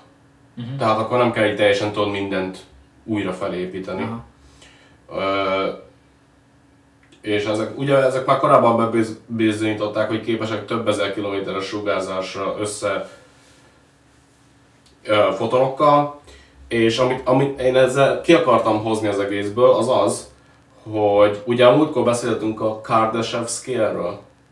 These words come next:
Speaker 2: Tudod, ahol voltak a civilizációk
Speaker 1: Igen,
Speaker 2: szintjei.
Speaker 1: igen.
Speaker 2: És hogy szerintem ez az egész kvantummal buziskodás, vagy kvantum internet, kvantum komputer, tökre mindegy, ez szerintem mind csak közelebb visz arra, hogy végre level egyes civilizációk vagyunk.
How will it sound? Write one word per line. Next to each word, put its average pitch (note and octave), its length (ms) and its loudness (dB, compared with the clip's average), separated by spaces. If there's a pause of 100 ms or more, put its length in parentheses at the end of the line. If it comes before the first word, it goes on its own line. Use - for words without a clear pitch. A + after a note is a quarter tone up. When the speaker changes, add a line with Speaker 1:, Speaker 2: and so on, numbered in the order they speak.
(520)
Speaker 2:
Tudod, B2 220 0
ahol A#2 240 2
voltak A#2 400 2
a G#2 200 4
civilizációk A2 720 0
Speaker 1:
Igen, A2+ 120 -4
Speaker 2:
szintjei. G2 480 -4
Speaker 1:
igen. F#2 200 -8 (1300)
Speaker 2:
És G#2 160 -4
hogy A#2 140 0
szerintem C#3 440 0
ez A2+ 80 0
az A2 100 0
egész A#2 320 0
kvantummal G#2 840 -2
buziskodás, G#2+ 560 -4
vagy F#2+ 160 -8
kvantum A2 360 -4
internet, G2+ 420 -4
kvantum A2 360 -6
komputer, G#2 560 -6
tökre A2 320 -6
mindegy, G#2 460 -4 (500)
ez A2+ 220 -4
szerintem B2 600 0 (100)
mind A#2+ 280 2
csak G#2+ 180 -6
közelebb G2 380 -2
visz G2 180 -6
arra, G#2 220 6
hogy G2 140 2
végre G2+ 380 2
level G2 320 0
egyes F#2+ 300 -8
civilizációk G#2+ 840 -6
vagyunk. A#2+ 280 -16